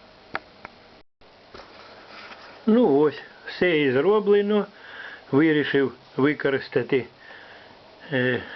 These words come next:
верхівку від цієї пляшки, накрив нею, пробочку відкручую, оставляю отвор, щоб дихав він, і все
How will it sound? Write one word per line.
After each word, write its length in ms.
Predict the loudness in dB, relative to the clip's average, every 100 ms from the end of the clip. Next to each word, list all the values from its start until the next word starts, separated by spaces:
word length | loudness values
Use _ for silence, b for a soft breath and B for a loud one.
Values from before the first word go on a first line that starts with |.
| B -2
верхівку 680 | 2 2 0 -2 -2 0 0
від 220 | 0 -2
цієї 460 | -2 0 2 2 0
пляшки, 640 | 0 0 0 -2 -6 -2
накрив 540 | -2 -2 -4 -4 -2
нею, 460 | 0 0 2 2 0 -4 B B B
пробочку 680 | 0 2 4 2 0 0 0
відкручую, 880 | 0 0 0 2 2 2 2 2 0 -6 B B B B B B -20 -20 -20 -20 -20 -20 -8 -4
оставляю 800 | -2 0 0 2 0 2 2
отвор, 420 | 2 2 0 -2 -4 -4
щоб 220 | -2 -2 -4 -8
дихав 560 | -4 -2 -2 0 2 2
він, 280 | 0 -2 -6 B B B B B -4
і 140 | -2 -2
все 360 | 0 0 0